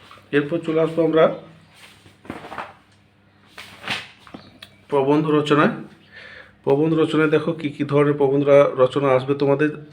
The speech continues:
আমি এর আগে একটি ভিডিও করেছি প্রবন্ধ রচনা নিয়ে, সেটি অবশ্যই দেখতে পারো। বিশ্ব উষ্ণায়ন দিয়েছে, তার পয়েন্টগুলো দিয়েছে, এই পয়েন্টগুলি দেখে তোমাদেরকে করতে হবে। প্রবন্ধ রচনা পাঠে তোমরা দেখে নেবে কীভাবে কী করতে হবে।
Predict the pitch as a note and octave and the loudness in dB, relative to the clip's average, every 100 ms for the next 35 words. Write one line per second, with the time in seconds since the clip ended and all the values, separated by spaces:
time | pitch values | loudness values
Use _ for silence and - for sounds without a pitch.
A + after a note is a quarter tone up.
0 | - _ B2 C3+ C#3+ C#3 C3 C#3 D3 D3 | -20 _ -2 2 4 4 2 2 -4 -4
1 | D3+ B2+ C3+ C#3+ C#3+ C#3 - C#3+ C3 C#3 | -10 -8 -6 -4 -4 -4 -4 -4 -2 0
2 | C#3 C#3 C3+ C3+ C#3 E3 - C3 C#3 C3 | -2 -2 -2 0 0 -2 -2 -2 0 0
3 | C3+ D3 C#3 C3 D3 C#3+ D3 G#3 - - | -2 -2 -2 -4 0 2 2 0 -10 -18
4 | - - - - - _ - C3 - D#3+ | -18 -18 -18 -18 -20 _ -4 -4 0 -2
5 | D#3 D#3+ D#3+ D#3 D3+ E3 F3+ C#3+ C#3 C#3 | 0 0 2 2 0 0 0 2 2 2
6 | C#3 C#3+ D3+ D3 C#3+ C#3+ E3 F3 D3 C3+ | 2 2 -2 0 0 0 -4 -2 -2 4
7 | C3 C#3+ C#3+ - - - C#3+ C#3+ C3 B2+ | 4 4 -4 -14 -20 -12 -8 -4 -2 0
8 | C#3+ C#3 C3+ C#3 C#3 C3+ B2+ - C#3+ D3 | -2 0 -2 -4 -6 -4 -2 2 2 2
9 | G3+ - - - A#2+ B2+ C3 C#3+ C#3 C3+ | -4 -10 -20 -6 -2 -2 0 -2 -2 -4
10 | C3 - - C#3 C#3+ C3+ C3 C3 C3 B2 | -6 -10 0 2 2 -2 -2 -2 -4 -2
11 | C#3+ C#3+ E3+ C3+ B2+ C3 C3 C#3 C3+ B2 | -2 -2 -4 -4 -2 -2 -4 -4 -4 0
12 | C#3+ C#3 E3+ | 4 4 2